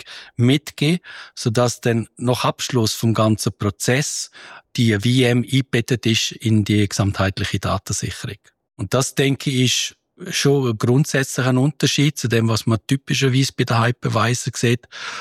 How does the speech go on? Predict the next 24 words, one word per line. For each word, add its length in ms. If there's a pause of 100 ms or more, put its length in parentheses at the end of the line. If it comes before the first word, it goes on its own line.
(160)
wo 80
der 140
Hauptfokus 680
drum 240
ist, 220 (320)
wie 200 (120)
effizient 640
kann 220
ich 80
einfach 200
die 240
V 40
Ms 220
per 200
se 280
managen. 600 (480)
Aber 160
da 80
gehe 180
ich 60
meistens 500
mehr 180
von 200
so 340